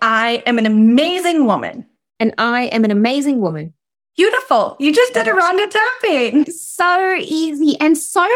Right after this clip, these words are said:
Speaker 2: powerful. I'm so gonna do that every day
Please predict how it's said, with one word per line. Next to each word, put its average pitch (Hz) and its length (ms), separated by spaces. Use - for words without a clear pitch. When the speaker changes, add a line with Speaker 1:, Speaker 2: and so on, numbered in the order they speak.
Speaker 2:
powerful. 320 800
I'm 285 200
so 277 400
gonna 277 240
do 262 220
that 262 400
every 247 400
day 226 500